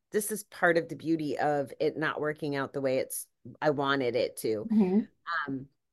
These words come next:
Speaker 1: now that I'm in this little eight hundred square foot building, instead of finding fifty million dollars in investors and having it all easy and building my flagship store, now it's gonna be so much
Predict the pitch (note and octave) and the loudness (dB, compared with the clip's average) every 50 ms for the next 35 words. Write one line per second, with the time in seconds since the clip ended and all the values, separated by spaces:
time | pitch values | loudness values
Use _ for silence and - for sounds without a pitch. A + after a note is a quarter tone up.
0 | _ _ G3 G3+ G#3 A#3+ A#3+ G#3+ F#3+ G3 G3+ G#3 G3 F#3 F3+ E3+ E3+ E3 - - | _ _ 4 6 6 8 8 8 8 8 6 6 4 4 4 2 2 0 0 0
1 | E3+ F3+ F3 F#3 F#3 F3+ - - F3+ F#3 F#3 G3 G3+ G3 G3 F3 F#3+ F#3 F3 D#3+ | 2 6 6 6 6 6 4 2 2 0 0 -2 -4 -4 -2 2 6 6 6 6
2 | E3 - - - - F3+ F3+ F#3 F#3 - E3+ F3 D#3+ - - - _ _ _ _ | 4 0 -2 2 4 6 6 6 4 4 4 6 6 4 2 -2 _ _ _ _
3 | _ _ - D#3 D3 G#3+ B3 C4 A#3+ G#3+ D#3+ D#3 B2+ B2 C3 C3+ - - - D3 | _ _ -18 2 6 8 8 8 8 6 6 4 2 2 2 -2 -6 -6 -4 -4
4 | D#3+ D#3+ D#3 - - - F3+ F3 F3 E3+ E3 E3 - - F#3 F#3 F3+ F3 E3+ D#3 | -2 -2 -2 -2 4 6 6 8 8 8 6 4 4 2 2 2 4 2 0 0
5 | D3+ - - A3+ A#3 - - C4+ B3 B3 A#3 A3+ A3+ G#3+ G#3+ G#3+ G3+ G3+ G#3 G3 | -2 0 0 0 0 2 -2 0 2 4 4 6 8 10 10 12 12 10 10 6
6 | F#3 F#3 F3 F3 E3+ G3 G#3+ A3 - - F#3+ F#3 F3 E3 D#3+ E3 E3+ F#3 F#3 F#3 | 4 0 0 4 6 8 6 6 6 0 -2 -2 -2 -2 -4 -6 -2 0 2 2
7 | F#3 F#3 F3+ E3+ F3+ F3+ F3+ F3 - - G3 G3 G3 F#3 F3+ F3 E3 E3 E3+ F3 | 4 2 4 6 8 8 8 8 6 4 2 -2 -2 0 2 2 2 4 4 4
8 | F3+ F3 E3 E3+ D#3+ D#3 D#3+ F#3 D#3 D#3 D3+ - D#3+ C#3+ - - - - E4 F#4 | 4 4 4 2 0 2 4 4 4 4 4 0 -6 -8 -6 -6 -2 0 4 6
9 | E4 A3 F#3 F3+ F#3 - - - - _ _ _ _ _ _ _ _ _ _ _ | 8 8 8 6 4 0 -10 -20 -20 _ _ _ _ _ _ _ _ _ _ _
10 | _ _ _ _ - A#3 B3+ C#4 D4 C#4+ - - A#3+ A3+ G#3+ G#3 - A3+ A3 A#3 | _ _ _ _ 0 4 4 4 4 4 2 0 0 0 0 0 0 2 2 2
11 | A#3 - | 2 0